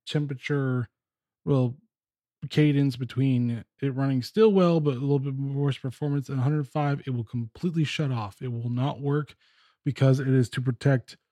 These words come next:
you, the customer, and the hardware itself. So if you're out in the hot heat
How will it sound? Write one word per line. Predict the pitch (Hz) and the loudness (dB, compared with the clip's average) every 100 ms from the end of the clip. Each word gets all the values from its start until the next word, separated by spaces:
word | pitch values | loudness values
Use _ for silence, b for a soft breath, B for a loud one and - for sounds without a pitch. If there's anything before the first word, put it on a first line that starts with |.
| _ _ _ | _ _ _
you, | 147 151 190 | 0 2 4
the | 180 | 2
customer, | 170 190 180 - 190 185 - | 2 2 2 0 -2 -2 -4
and | 156 | -2
the | 143 | -2
hardware | - 147 139 135 | -2 -4 -2 -4
itself. | 120 - 160 156 139 - | -6 -4 -2 -2 -4 -8
So | - 135 131 123 - _ _ _ _ _ - | -4 -2 -2 -4 -8 _ _ _ _ _ -8
if | 135 | -2
you're | 151 | 0
out | 147 | 0
in | 156 | -4
the | |
hot | 131 - 170 156 - _ _ _ _ | -6 -4 -2 -2 -6 _ _ _ _
heat | - 175 170 - | -8 -6 -6 -12